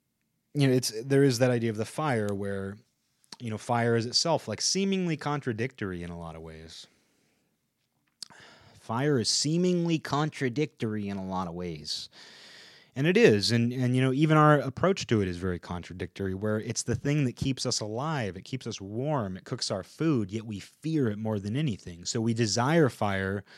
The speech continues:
more than anything, but we fear it more than anything. And we use it as the ultimate example of life and that lust for life,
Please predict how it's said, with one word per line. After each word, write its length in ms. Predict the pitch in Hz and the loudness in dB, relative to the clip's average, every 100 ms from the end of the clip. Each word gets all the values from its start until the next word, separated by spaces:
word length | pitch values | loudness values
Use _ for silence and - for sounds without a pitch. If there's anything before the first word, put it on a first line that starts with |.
| - - | -20 -10
more 200 | 101 98 | -4 -2
than 120 | 92 | -2
anything, 580 | 92 92 87 98 92 95 - - - | -6 -8 -8 -10 -10 -10 -14 -20 -10
but 160 | - 120 | -6 -4
we 140 | 113 | -4
fear 440 | 98 - - 175 131 | -6 -8 0 4 4
it 120 | 101 | 2
more 220 | 98 85 | -6 -10
than 160 | 80 76 | -10 -12
anything. 580 | 78 73 87 80 78 78 - - - | -14 -16 -16 -16 -18 -20 -20 -20 -8
And 180 | 113 110 | -4 -2
we 100 | 123 | 0
use 340 | 123 143 131 | 4 4 4
it 80 | 131 | 0
as 240 | 127 117 | 0 -2
the 240 | 110 113 120 _ | 0 -2 -4 _
ultimate 440 | 127 131 143 135 117 | 0 0 2 0 0
example 840 | 95 90 107 110 - 113 101 101 | -2 -4 -4 -4 -4 -2 -2 -4
of 560 | 104 95 92 90 - - _ _ _ _ _ _ _ _ _ _ _ _ | -4 -4 -4 -8 -14 -20 _ _ _ _ _ _ _ _ _ _ _ _
life 680 | 98 98 160 90 78 - - _ _ _ _ | -6 -2 -2 -2 -10 -18 -20 _ _ _ _
and 200 | 101 107 | -6 -2
that 160 | 117 110 | -2 0
lust 340 | 113 160 - | 2 2 0
for 160 | - 98 | -4 -6
life, 540 | 87 80 87 - - | -4 -10 -12 -16 -18